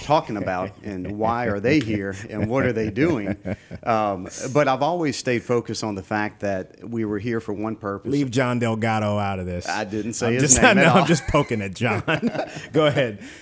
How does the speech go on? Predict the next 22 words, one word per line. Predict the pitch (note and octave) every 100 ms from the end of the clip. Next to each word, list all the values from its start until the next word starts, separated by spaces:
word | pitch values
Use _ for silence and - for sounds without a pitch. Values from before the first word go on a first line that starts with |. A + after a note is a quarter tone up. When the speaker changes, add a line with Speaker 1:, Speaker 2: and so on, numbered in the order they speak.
| - -
Speaker 1:
Um, | D#3 C#3+ C3 -
but, | B2+ A2
but | E3+ E3
going | D#3 F3 D#3
back | C#3 C3+
to |
the | A#2
purpose | G#2 B2 B2 A2+ -
of | F#2 - -
why | A2 A#2
I | A#2+
was | G2+ F#2
there | G#2+ A2+
was | G2+ F#2 - - -
trying | B2+ B2
to | A2
make | G2+ F#2+
a | E2+
difference | G#2+ - F#2 G2
and | -
trying | D3+ E3 E3 C3
to, | - A2+ G#2